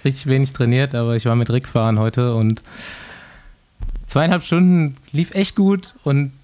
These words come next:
die letzte halbe Stunde dann von den drei, hab ich nicht mehr richtig die Beine eingeschlafen und dann hab ich kurz einen Kaffee getrunken bei ihm und eine, glaub ich, komplette Tafel Schokolade gegessen und dann muss ich noch nach Hause, das sind so vierzig Kilometer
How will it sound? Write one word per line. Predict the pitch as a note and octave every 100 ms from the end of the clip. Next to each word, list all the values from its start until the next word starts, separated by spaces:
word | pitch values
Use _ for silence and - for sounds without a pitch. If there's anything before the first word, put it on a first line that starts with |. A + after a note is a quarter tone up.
| -
die | C3+ C3+ C3+
letzte | C#3 C3+ C#3+ C3+
halbe | C#3+ C#3+
Stunde | - D3 D3
dann | C3+ C#3 C#3 C#3 C3+ -
von | - C3 C3 C3+ -
den | C3 C3+ C#3+
drei, | C3+ B2+ C3 C3+ B2+ - _
hab | -
ich | B2+ -
nicht | C3
mehr | B2+
richtig | C3 -
die |
Beine | B2 B2+ C3+ C#3 C3+
eingeschlafen | C#3 C#3 C3 C#3 C3+ D3+ D3 D#3+
und | B2
dann | A#2+ A#2+ B2 E3+ - -
hab | C3
ich | -
kurz | C3+
einen | -
Kaffee | B2 -
getrunken | C3+ - C3+ C3+
bei | B2+
ihm | C3+
und | B2+ -
eine, | B2 C3 B2+
glaub | - B2
ich, | B2 -
komplette | - C#3 C#3+ B2+
Tafel | - C3+ C#3
Schokolade | C3+ C3 A#2+ C3+
gegessen | C#3+ C#3+ C#3+ E3+ F3+ - _ - _ -
und |
dann | A#2+ B2+
muss | C3+
ich | D3
noch | B2
nach | B2
Hause, | C3+ D#3 E3+
das | C3+
sind | C#3+
so | C3
vierzig | - C#3+ -
Kilometer | C#3+ C3+ D3 E3+